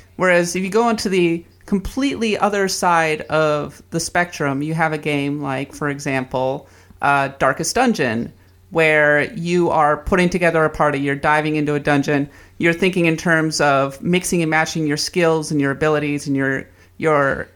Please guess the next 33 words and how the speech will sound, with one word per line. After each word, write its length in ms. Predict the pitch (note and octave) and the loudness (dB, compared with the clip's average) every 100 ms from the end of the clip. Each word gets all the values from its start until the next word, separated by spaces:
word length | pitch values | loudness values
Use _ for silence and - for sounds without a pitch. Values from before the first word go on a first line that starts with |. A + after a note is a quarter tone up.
| - | -4
uh, 260 | C#3 A2+ A#2+ | 0 0 -2
classes 580 | - G3 F3 F3 D3 | -4 -2 -2 -2 -4
in 100 | E3 | -4
just 320 | D3+ - F#3 - | -2 0 -2 -2
the 80 | |
right 220 | E3 E3 D#3 | 0 0 0
way 200 | D#3+ D#3 | 0 0
to 120 | D#3 | -4
form 260 | - D#3+ | -2 -2
the 80 | D3 | -2
perfect 460 | D3 - E3 D3+ - | -4 -2 -2 -4 -4
party, 520 | F#3 E3+ D3 C3+ C#3+ - - - - | 0 2 2 -2 -6 -14 -20 -8 0
um, 440 | F3 D#3 D3 D3 - - _ _ - | 2 4 2 -2 -8 -20 _ _ 0
in 100 | F3+ | 2
an 140 | E3 | 2
effort 320 | E3+ E3 E3 | 0 0 -2
to 80 | D#3+ | -2
survive, 840 | D3 D3+ F3+ A#3 E3 C3+ C#3 - - - _ _ _ _ - | -4 -2 0 2 2 0 -2 -10 -20 -20 _ _ _ _ 0
uh, 300 | F3 D#3+ - | 2 2 2
or 160 | F3+ | 2
a 60 | F3 | 2
game 240 | F3 E3+ | 2 2
like 160 | E3 E3+ | 2 0
Devil 200 | E3 E3 | 0 0
Survivor 460 | E3 F3 E3+ E3+ F3 | 0 0 0 0 -2
two 260 | - C4 | -2 -2
or 200 | D#3 C3+ | 0 -2
something 320 | - F3 F3+ | -2 -4 -4
like 180 | E3+ E3 | -6 -4
that. 240 | G#3 G3 C#3+ | -2 -2 0
Like, 260 | D3 - - _ _ _ - | -4 -4 -16 _ _ _ -12
there 280 | E3+ G#3 G#3 | -2 0 2
is 520 | B3 C4+ A#3 - | 2 2 0 -6